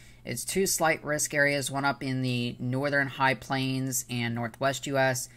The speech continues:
and one out here in the southeast United States and also into the mid-Atlantic and northeast states. We continue that on to day two's outlook. We have a slight risk stretching from Minnesota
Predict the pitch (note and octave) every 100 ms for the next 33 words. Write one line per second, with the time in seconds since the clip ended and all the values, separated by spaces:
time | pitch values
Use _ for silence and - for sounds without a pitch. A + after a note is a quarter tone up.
0 | - - - B2 B2 B2+ B2 - B2+ B2
1 | A#2+ - B2 B2 - C3+ C#3+ C3+ - C3+
2 | C3 C3 B2+ C3 B2+ B2 - A#2+ A#2+ A#2+
3 | A#2+ B2 - B2 A#2+ A#2+ A#2+ A#2+ A#2+ A#2
4 | A#2 A2+ A2 - - - - B2 A#2 A2
5 | - F3 F3+ - - - B2 A#2 A2+ -
6 | - - - - B2+ C3+ A#2+ D#3 D3+ C#3+
7 | C#3 C#3 C#3 B2 C3+ A#2+ C3 B2 A2+ -
8 | E3+ D#3+ - D3 D3 C#3 C#3 C#3+ B2 A#2+
9 | - C3+ C#3 C3 C3 B2+ - C3+ - B2+
10 | B2+ B2+ B2 A#2+ A#2 A#2+ A#2+ A2+ C#3+ C#3
11 | C3+ C3